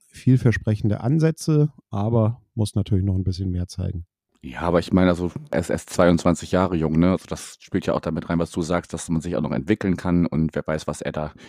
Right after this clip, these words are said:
Speaker 2: in jungen Jahren, was er da für Einflüsse hatte.
Speaker 1: In den U S A kann das mal schnell <laughs> passieren, dass man da seltsame Einflüsse hat.
Speaker 2: Dass man da an die falschen Leute gerät, ja. Ja, also da, da sollte man sicherlich dann vielleicht, wenn man als Verein darum weiß,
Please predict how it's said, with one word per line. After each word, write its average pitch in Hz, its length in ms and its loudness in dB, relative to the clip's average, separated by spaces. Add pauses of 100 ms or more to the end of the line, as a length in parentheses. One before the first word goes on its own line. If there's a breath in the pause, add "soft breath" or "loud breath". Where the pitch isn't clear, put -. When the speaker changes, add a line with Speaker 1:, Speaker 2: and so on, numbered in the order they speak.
(120)
Speaker 2:
in 87 160 4
jungen 92 260 8
Jahren, 82 380 2
was - 120 -8
er 78 60 -8
da 80 100 -8
für - 220 -6
Einflüsse 85 460 -2
hatte. 80 240 -6 (220)
Speaker 1:
In 147 160 4
den 147 180 4
U 160 120 10
S 147 240 4
A 139 220 0
kann 139 260 2
das 135 220 6
mal 120 140 6
schnell 151 320 8
<laughs> 131 120 2
passieren, - 540 2
dass - 260 0
man - 140 -2
da 170 180 -2
seltsame 131 640 -6 (120)
Einflüsse - 840 -8
hat. - 280 -12 (440)
Speaker 2:
Dass - 200 0
man 104 120 8
da 107 80 6
an 104 80 8
die 101 80 8
falschen 101 380 0
Leute 104 260 2
gerät, 95 340 0
ja. 101 200 2 (560 loud breath)
Ja, 90 180 4
also 90 160 2
da, 92 220 4
da 92 100 4
sollte 85 240 2
man 85 160 2
sicherlich 80 340 -8
dann 78 180 -6
vielleicht, 76 340 -2
wenn 85 100 2
man 87 140 2
als - 180 -6
Verein 78 320 -2
darum 78 320 -2
weiß, 85 380 2